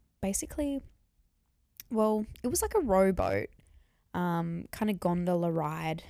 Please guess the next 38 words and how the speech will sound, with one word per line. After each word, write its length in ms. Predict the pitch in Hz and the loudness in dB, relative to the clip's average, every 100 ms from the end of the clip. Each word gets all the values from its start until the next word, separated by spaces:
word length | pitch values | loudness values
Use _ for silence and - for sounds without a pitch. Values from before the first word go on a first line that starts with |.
| - | -20
through 640 | - - 175 165 165 165 165 - _ _ _ _ _ _ _ - | -18 -6 0 2 2 0 -2 -6 _ _ _ _ _ _ _ -2
a 80 | 185 | 2
river 520 | 180 175 151 175 311 - - | 2 2 0 0 -2 -4 -6
and, 160 | 170 | -4
like, 140 | 160 156 | -2 -6
through 200 | - 170 | -6 -8
caves 580 | - 277 254 247 247 247 | -4 0 2 2 0 -2
and 160 | 226 | -2
stuff. 520 | 220 214 214 214 - - - _ _ _ - | -2 0 0 0 -4 -14 -18 _ _ _ -4
Um, 560 | 185 180 175 170 170 - _ _ _ _ - - _ - | -2 0 -2 -4 -8 -12 _ _ _ _ -20 -20 _ -10
let 200 | 196 202 | -6 -4
me 220 | 185 185 - | -6 -8 -8
have 140 | - - | -12 -10
a 140 | 104 | -8
look. 560 | 101 - 90 - - - - - - _ _ _ _ - | -6 -6 -8 -10 -18 -20 -18 -20 -20 _ _ _ _ -20
Oh, 160 | - - | -18 -10
why 160 | 220 240 | -8 -6
don't 180 | 339 | -8
I 40 | 359 | -10
have 280 | 349 - - | -12 -18 -12
the 180 | 262 247 - - - | -10 -10 -12 -20 -20
name 420 | 202 190 196 214 | -12 -8 -6 -6
for 260 | 214 - - | -8 -14 -16
it? 100 | - _ _ _ _ _ _ _ _ _ _ _ _ _ _ _ - | -18 _ _ _ _ _ _ _ _ _ _ _ _ _ _ _ 0
So 160 | 220 | 2
we 220 | 214 269 | 2 2
didn't 160 | 339 254 | 2 2
really, 380 | 175 165 151 - - - | 2 2 0 -6 -14 -2
we 140 | 254 | 0
didn't 160 | 208 87 | 0 0
really 140 | 151 | -2
have 180 | 170 - | -2 -6
to 120 | - | -6
row, 300 | 190 - - - | -4 -4 -6 -8
to 120 | - | -6
be 80 | 175 | -4
honest, 360 | 87 233 - | -2 -2 -2
but 180 | - - | -2 -2